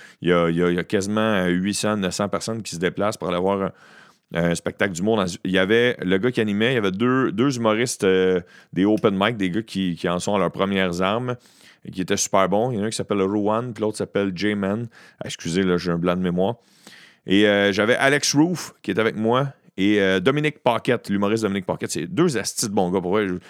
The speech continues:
je sais que les deux ont des styles complètement à l'opposé, mais c'est deux crises de bons gars, des, des, des gars human, asti.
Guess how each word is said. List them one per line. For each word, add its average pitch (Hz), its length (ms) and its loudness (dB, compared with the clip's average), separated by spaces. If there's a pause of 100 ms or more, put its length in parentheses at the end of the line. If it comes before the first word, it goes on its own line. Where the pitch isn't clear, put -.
(160)
je 87 160 0
sais 151 200 -2
que 98 100 -2
les 95 220 2
deux 113 120 2
ont 113 160 2
des 95 140 0
styles 120 220 -2
complètement 113 460 0
à 113 60 2
l'opposé, 92 420 0
mais 90 180 -4 (300)
c'est 92 220 -2
deux 135 180 2
crises 113 400 -2
de 92 140 -2
bons 90 240 -2
gars, 101 200 2
des, 87 240 -2
des, 90 320 -2
des 90 160 -2
gars 120 140 2
human, 104 600 0
asti. - 360 -10